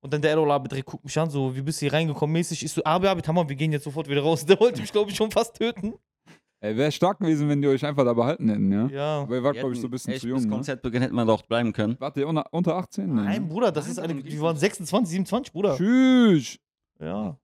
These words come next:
Speaker 1: Nicht mal siebenundzwanzig, so fünfundzwanzig,
Speaker 2: Seid ihr
Speaker 1: sechsundzwanzig,
Speaker 2: richtig
Speaker 1: sowas.
Speaker 2: hängen geblieben?
Speaker 1: So.
Speaker 3: Fanboys, Bruder.
Speaker 1: Einfach so,
Speaker 2: Was
Speaker 1: Bruder.
Speaker 2: war das geilste Konzert, wo, wo du warst?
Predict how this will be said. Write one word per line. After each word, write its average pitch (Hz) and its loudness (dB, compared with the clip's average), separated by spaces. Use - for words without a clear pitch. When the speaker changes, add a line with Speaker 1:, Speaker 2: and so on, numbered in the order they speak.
Speaker 1:
Nicht 196 -10
mal 170 2
siebenundzwanzig, 147 -6
so 135 -4
fünfundzwanzig, 180 -2
Speaker 2:
Seid - -20
ihr 131 -16
Speaker 1:
sechsundzwanzig, 123 -8
Speaker 2:
richtig 147 -10
Speaker 1:
sowas. - -10
Speaker 2:
hängen 107 0
geblieben? 98 -2
Speaker 1:
So. 139 -10
Speaker 3:
Fanboys, 82 -8
Bruder. 55 -8
Speaker 1:
Einfach 185 -8
so, 190 -4
Speaker 2:
Was 160 -8
Speaker 1:
Bruder. 180 -6
Speaker 2:
war 180 -2
das 143 -4
geilste 151 0
Konzert, 131 2
wo, 101 -4
wo 104 0
du 101 0
warst? 101 0